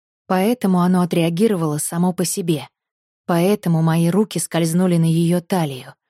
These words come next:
Поэтому я приоткрыл рот, когда её язык спросил разрешения.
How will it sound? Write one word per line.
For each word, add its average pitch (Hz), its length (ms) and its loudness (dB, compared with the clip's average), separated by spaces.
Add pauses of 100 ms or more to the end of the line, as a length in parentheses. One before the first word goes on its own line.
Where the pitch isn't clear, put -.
(380)
Поэтому 185 540 0
я 170 240 0
приоткрыл 175 560 -2
рот, 185 320 -2 (260)
когда 165 280 -2
её 165 300 2
язык 165 340 -2
спросил 170 480 -2
разрешения. 160 720 -4